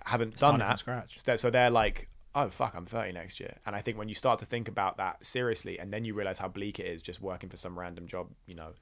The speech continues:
Speaker 2: But it might
Speaker 1: that
Speaker 2: not
Speaker 1: you
Speaker 2: be
Speaker 1: don't
Speaker 2: bleak.
Speaker 1: like,
Speaker 2: You
Speaker 1: whatever.
Speaker 2: might be, you might be okay doing it. It's, it's all,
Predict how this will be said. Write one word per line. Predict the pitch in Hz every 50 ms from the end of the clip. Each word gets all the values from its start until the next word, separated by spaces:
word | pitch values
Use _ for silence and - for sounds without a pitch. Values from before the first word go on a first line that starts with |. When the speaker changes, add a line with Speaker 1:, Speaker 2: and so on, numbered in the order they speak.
| -
Speaker 2:
But | - 185
it | 214
might | 262 294
Speaker 1:
that | 277
Speaker 2:
not | 277 220
Speaker 1:
you |
Speaker 2:
be | 185 139
Speaker 1:
don't | 90
Speaker 2:
bleak. | 107 107 -
Speaker 1:
like, | 90 -
Speaker 2:
You |
Speaker 1:
whatever. | 165 175
Speaker 2:
might | 190 190 180
be, | 170 160
you | 156 165 175
might | 185 180 165
be | 156 151
okay | 147 - - 151 147
doing | 120 143 143 135 120 101
it. | 101 98
It's, | 113 123 220
it's | 196 156 143 - -
all, | 170 156 147 143 135 127 120 -